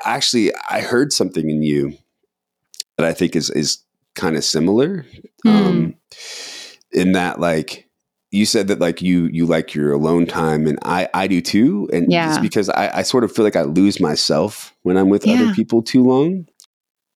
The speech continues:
Speaker 1: And part of it is because I spend too much time constructing the performance of John.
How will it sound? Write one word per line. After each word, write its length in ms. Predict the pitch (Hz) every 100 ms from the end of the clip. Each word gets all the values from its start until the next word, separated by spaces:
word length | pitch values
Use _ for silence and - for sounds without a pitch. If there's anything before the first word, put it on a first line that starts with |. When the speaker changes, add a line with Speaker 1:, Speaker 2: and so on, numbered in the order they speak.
| _ _ _ _ _ _ _ 120
Speaker 1:
And 380 | 120 113 104
part 280 | - 131 156
of 120 | 147
it 120 | 117 92
is 120 | 101
because 920 | - 92 - 98 90 87 90 - - - _ _ -
I 80 | 95
spend 360 | - 107 92
too 140 | - 117
much 260 | 98 -
time 260 | - 87 87
constructing 880 | 87 78 - 80 - 87 76 73 - - _ _ _ _ -
the 120 | 92
performance 600 | - 92 - 85 80 -
of 120 | 71
John. 380 | - 73 57 -